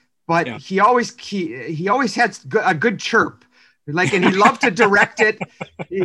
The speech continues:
Speaker 1: he would, he would just, you just never knew when it was coming either, right? And he would say it, and you'd just be like, "Hold on, did Bri-, did Brian just say that?" And sometimes he, you know, might, he might even throw in a, uh, a, a,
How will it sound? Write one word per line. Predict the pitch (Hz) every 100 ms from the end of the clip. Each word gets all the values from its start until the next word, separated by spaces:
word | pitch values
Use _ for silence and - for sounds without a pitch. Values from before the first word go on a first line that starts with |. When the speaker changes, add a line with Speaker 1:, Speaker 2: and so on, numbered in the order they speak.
| 175
Speaker 1:
he | 180 226
would, | 226 160
he | 175 233
would | 240 175
just, | 226 - -
you | 190 190 208 220
just | 269 240
never | 269 277
knew | 262 277
when | 262
it | 240
was | 214
coming | - 254 214
either, | 220 226 160 143
right? | 160 233 208
And | 196
he | 208
would | 196 151
say | - 240 254
it, | 247
and | 208 208
you'd | 214
just | 196 233
be | 247 220
like, | 175 - _ _
"Hold | 302 320
on, | 196 165 147
did | 151 -
Bri-, | 175 196 285 202
did | 175 143
Brian | 147 175 220 359 330
just | 214 196 -
say | 214 294
that?" | 320 320
And | 202
sometimes | 262 302 262 233 208
he, | 226 196
you | 226
know, | 214 240 - _ _ _ _ -
might, | 196 233
he | 240
might | 233 247
even | 233
throw | 202 240 233
in | 226
a, | 220 214 208
uh, | 185 175 -
a, | 175
a, | 165 151 170 165 180 175